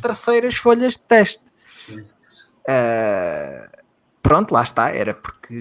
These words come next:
Speaker 1: estudavam mais do que eu ou porque, mesmo aí, eu era, eu conseguia tirar quase as mesmas notas que elas a escrever se calhar três ou quatro páginas a menos. Porquê? Porque também lá estava aquilo que era importante.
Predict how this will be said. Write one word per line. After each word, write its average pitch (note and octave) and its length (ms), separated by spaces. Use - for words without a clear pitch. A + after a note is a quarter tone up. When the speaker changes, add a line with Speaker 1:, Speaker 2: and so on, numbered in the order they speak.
Speaker 1:
estudavam A#2+ 520
mais A#2 280
do A#2+ 140
que - 200
eu C#3 200
ou F3 100
porque, E3+ 640
mesmo F3 400
aí, G#3+ 560
eu G#3+ 180
era, A3+ 420
eu F3 120
conseguia F#3+ 380
tirar F#3+ 280
quase F3+ 340
as D3+ 100
mesmas E3 400
notas E3 380
que - 180
elas F#3+ 260
a G#3 40
escrever G3+ 420
se - 100
calhar G#3 380
três G#3 300
ou G#3+ 80
quatro G#3 680
páginas G#3 520
a A3+ 60
menos. A3 340
Porquê? B2 540
Porque - 260
também C#3 300
lá B2+ 160
estava A#2+ 360
aquilo A#2+ 240
que - 140
era A2+ 100
importante. - 760